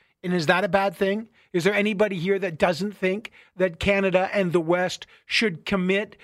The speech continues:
to making sure Ukraine has the resources to fight the Russians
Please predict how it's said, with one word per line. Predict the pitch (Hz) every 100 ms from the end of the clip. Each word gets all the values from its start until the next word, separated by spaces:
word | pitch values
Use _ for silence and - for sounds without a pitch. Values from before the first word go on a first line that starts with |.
| - _
to | 220 208
making | 180 185 - 196
sure | 170 - 185 175
Ukraine | 170 175 - 185 185
has | 175 143
the | 170
resources | 151 196 196 175 165 160 175 160 - _ _ _ _ _ _
to | -
fight | - 196 190 190
the | 180
Russians | 175 165 220 214 -